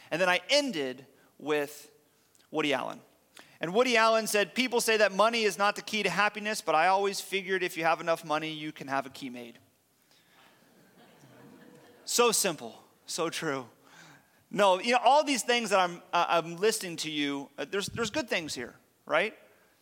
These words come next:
There's good things here that you may say, those, those are good things to, to be thankful and,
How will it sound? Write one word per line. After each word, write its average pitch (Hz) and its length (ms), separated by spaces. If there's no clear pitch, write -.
There's 190 120
good 233 200
things 180 320
here 120 160
that 127 120
you 170 120
may 175 140
say, 175 320
those, 214 300
those 196 200
are 196 80
good 190 240
things 180 460
to, 139 180
to - 140
be 185 160
thankful 143 600
and, 123 200